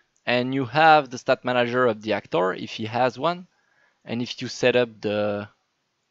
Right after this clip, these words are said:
find stat manager function properly by returning the stat manager in there, and then you can, for instance, restore stats, restore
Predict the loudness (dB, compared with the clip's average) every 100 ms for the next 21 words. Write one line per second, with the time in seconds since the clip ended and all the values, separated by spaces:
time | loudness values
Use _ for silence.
0 | _ _ _ _ _ _ _ _ 0 2
1 | 2 0 -4 -4 -2 -2 -2 0 -2 -2
2 | -6 -6 -6 -6 -4 -4 -4 -2 -2 -4
3 | -6 -4 -4 -4 -8 -10 -12 -10 -8 -6
4 | -6 -8 -8 -6 -6 -8 _ _ _ _
5 | _ _ _ _ _ _ _ 0 0 2
6 | 2 2 0 -4 -2 -2 -2 -2 -2 -2
7 | -8 -10 -8 -6 -8 -8 -12 -10 -8 -8
8 | -12 -2 2 2 2 -4 -4 0 2 0
9 | -4 -14 -16 _ -14 -8 -6 -4 0 2
10 | 2